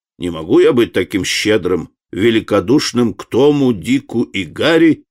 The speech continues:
и бросать деньги, как он бросает. Но я сто раз говорил ему,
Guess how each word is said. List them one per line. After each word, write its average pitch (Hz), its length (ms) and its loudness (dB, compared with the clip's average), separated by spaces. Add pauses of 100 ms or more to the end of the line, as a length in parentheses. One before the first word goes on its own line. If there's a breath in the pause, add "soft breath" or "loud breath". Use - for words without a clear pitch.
и 139 100 -2
бросать 101 480 0
деньги, 104 380 -2
как - 260 -6
он 95 180 -4
бросает. 87 560 -4
Но 87 80 -8
я 90 240 -2
сто 120 240 0
раз 107 260 0
говорил 113 500 2
ему, 131 440 2